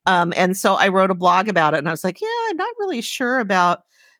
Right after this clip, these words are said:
uh, you know, and, and I explained I'd listened to the radio. And this was, by the way, back when I was still absolutely in denial about my own abilities and highly skeptical and all of this stuff. And so my blog was essentially, "I'm not really sure about pet,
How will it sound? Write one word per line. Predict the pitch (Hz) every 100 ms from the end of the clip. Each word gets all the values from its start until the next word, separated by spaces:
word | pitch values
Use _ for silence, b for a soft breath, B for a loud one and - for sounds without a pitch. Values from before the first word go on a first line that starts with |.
| _ 196
uh, | 180 175
you | 185 196
know, | 175 170 180
and, | 190
and | 196 202
I | 214
explained | 202 - 202 202
I'd | 180
listened | 170 165 160
to | 170
the | 170
radio. | 190 196 202
And | 226
this | 254
was, | 226 208
by | 190 180
the | 175
way, | 165
back | 156 165 175
when | 180
I | 165
was | 160 160
still | 185 165 -
absolutely | 175 175 190 180 170
in | 165
denial | 160 151 151 147
about | 139 147 143
my | 143
own | 147 143
abilities | 143 143 147 147 143
and | 151
highly | 135 143 147 135
skeptical | - 135 - - 151
and | 143
all | 131
of | 139
this | 147 135
stuff. | - - B B B
And | 247
so | 311 320
my | 302
blog | 254 226 254
was | 226 202
essentially, | 202 208 196 240
"I'm |
not | 269 381
really | 294 294
sure | 302 302
about | 240 202 -
pet, | 196 156